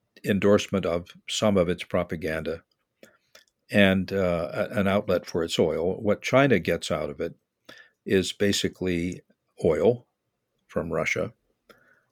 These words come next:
and, um, a-, a-, and is able, I think, I, I can't see this in any way other than that Russia is able to, or China is able to exploit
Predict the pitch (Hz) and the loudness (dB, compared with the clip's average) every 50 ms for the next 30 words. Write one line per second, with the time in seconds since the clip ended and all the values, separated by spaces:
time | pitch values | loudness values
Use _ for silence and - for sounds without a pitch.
0 | _ _ _ _ _ _ _ _ - 107 104 104 104 101 98 90 - - _ _ | _ _ _ _ _ _ _ _ 4 6 6 8 8 6 4 0 -4 -12 _ _
1 | _ _ _ _ - - - _ _ _ _ _ _ _ _ _ - - 95 95 | _ _ _ _ -20 -20 -20 _ _ _ _ _ _ _ _ _ -6 -4 -2 0
2 | 95 90 85 85 90 90 - _ _ _ _ _ _ _ _ _ _ _ _ _ | 0 -2 -2 -4 -8 -12 -16 _ _ _ _ _ _ _ _ _ _ _ _ _
3 | _ _ _ _ _ _ _ _ _ _ _ _ _ _ _ _ _ _ _ _ | _ _ _ _ _ _ _ _ _ _ _ _ _ _ _ _ _ _ _ _
4 | _ _ _ _ _ _ _ _ - - - - - - - 92 - - - - | _ _ _ _ _ _ _ _ -18 -16 -16 -16 -12 -8 -8 -8 -8 -8 -8 -8
5 | - - - - 139 127 120 117 - 165 185 165 151 127 101 95 104 101 - - | -8 -8 -4 -2 0 0 2 2 2 2 4 6 6 6 6 6 6 4 2 0
6 | 113 101 - _ _ _ _ _ - - - - - 120 117 - - - - 110 | -2 -2 -4 _ _ _ _ _ -18 -16 -12 -6 -2 -2 -2 -2 -4 -4 -6 -6
7 | - - - 147 175 160 147 - - 147 135 113 113 101 - 104 95 98 104 107 | -6 -4 -4 -2 -2 -2 -2 -2 -2 0 0 0 0 0 0 0 0 2 2 2
8 | 101 95 82 92 95 95 90 90 104 101 95 92 90 90 92 87 87 85 85 87 | 0 0 0 0 -2 -2 0 0 0 0 0 0 0 -2 -4 -4 -4 -4 -4 -6
9 | - - - 131 117 123 120 - - 113 95 95 87 90 98 101 85 87 87 - | -6 -8 -4 0 0 2 2 2 0 0 0 0 0 0 0 0 0 -2 -6 -6
10 | - - 101 87 87 90 - - 95 92 - - - 127 127 120 110 104 98 92 | -6 -6 -4 -4 -4 -4 -6 -6 -6 -6 -6 -2 2 4 6 6 4 4 0 0
11 | 87 - 101 95 82 87 87 - - 104 80 80 - - - - - 98 92 87 | 0 0 0 0 0 -4 -6 -6 -6 -8 -8 -6 -8 -10 -8 -2 0 0 0 0